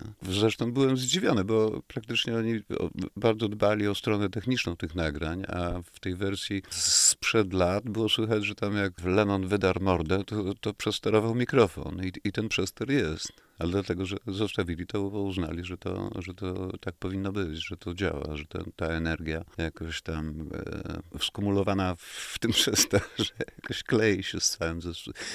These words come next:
z całym utworem, także świetne jest. Zresztą oni tam, w-, w-, wydaje się, że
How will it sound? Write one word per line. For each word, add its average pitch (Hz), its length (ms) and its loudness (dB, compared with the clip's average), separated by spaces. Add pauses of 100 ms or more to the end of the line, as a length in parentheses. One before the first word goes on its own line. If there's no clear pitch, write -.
(280)
z - 180 2
całym 90 340 0
utworem, 82 460 -6
także 92 380 -6 (260)
świetne - 680 -6
jest. - 260 -14
Zresztą 131 280 2
oni 147 120 4
tam, 147 340 -4
w-, 143 200 -6
w-, - 280 -8
wydaje 117 300 0
się, 117 160 -2
że 113 200 -2